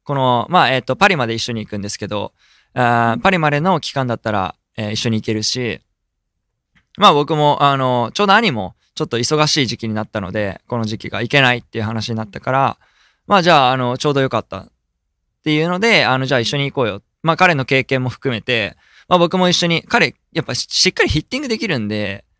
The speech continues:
Speaker 1: 別にやっぱ上手いし、<laughs> ポイントとかも、まあ、やろうと思えば多分できるぐらい上手いんで、あのー、そこの、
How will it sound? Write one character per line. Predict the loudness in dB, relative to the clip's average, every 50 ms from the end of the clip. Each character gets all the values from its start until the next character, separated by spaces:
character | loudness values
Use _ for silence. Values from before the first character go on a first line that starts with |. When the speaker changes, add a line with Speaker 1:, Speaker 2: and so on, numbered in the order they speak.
| _ _ _ _ -6
Speaker 1:
別 | -4 0 2 4
に | 4
や | 2
っ | 2
ぱ | 0 0
上 | 0 2 2 2
手 | 2
い |
し、 | 2 2 0 0 0 0 -2
<laughs> | 0
ポ | 2 2 2
イ | 2
ン |
ト | 2 2
と | 2
か | 2 2
も、 | 2 0 0
ま | 0 0
あ、 | 2 4
や | 4 4
ろ | 4 2
う | 0
と | -2
思 | -6 -6
え | -6
ば |
多 | -6 -6
分 | -6 -6
で | -6 -6
き | -4 -4
る | -2 -2 -2 0
ぐ | 0
ら | -2 -2
い | -2 -4
上 | -2 0 0 0
手 | 0
い | -2
ん | -8 -12
で、 | -16 -16 -16 -16 -16 -18 _ -18 -14 -14 -14 -12 -14 -16 -8 0
あ | 2 4 4 4
の | 2 2 2 2 2 2 2 2 0 0 -2
ー、 | -2
そ | -2 -2 -2
こ | 0 2
の、 | 4 4 4 4 2 0 -2 -6